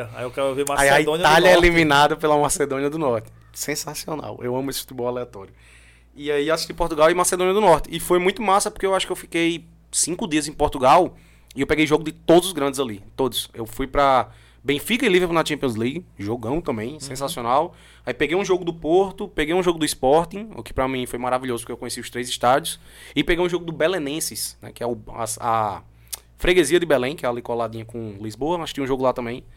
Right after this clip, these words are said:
Speaker 2: time da quarta divisão, pra ter aquele raizinho também, né?
Speaker 1: Uhum.
Speaker 2: Foi muito massa esse rolê em Portugal, velho. Assisti jogo na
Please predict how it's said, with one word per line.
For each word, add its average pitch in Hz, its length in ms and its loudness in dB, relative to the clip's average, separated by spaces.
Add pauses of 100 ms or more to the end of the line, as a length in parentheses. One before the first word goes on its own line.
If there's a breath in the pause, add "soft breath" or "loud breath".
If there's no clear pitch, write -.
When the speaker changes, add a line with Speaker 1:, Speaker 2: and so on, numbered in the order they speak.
(160 soft breath)
Speaker 2:
time 113 120 -8
da 113 100 0
quarta 127 320 0
divisão, 120 380 -8 (220)
pra - 100 -10
ter - 120 -8
aquele 127 200 -6
raizinho 113 420 -4
também, 107 260 -8
né? - 60 -12
Speaker 1:
Uhum. 151 180 -16 (480 loud breath)
Speaker 2:
Foi 120 120 -6
muito 123 220 -8
massa 127 200 -4
esse - 100 -12
rolê 123 160 -8
em 117 40 -10
Portugal, 113 400 -4
velho. 87 240 -12 (300 soft breath)
Assisti 190 260 2
jogo 180 200 4
na 160 640 6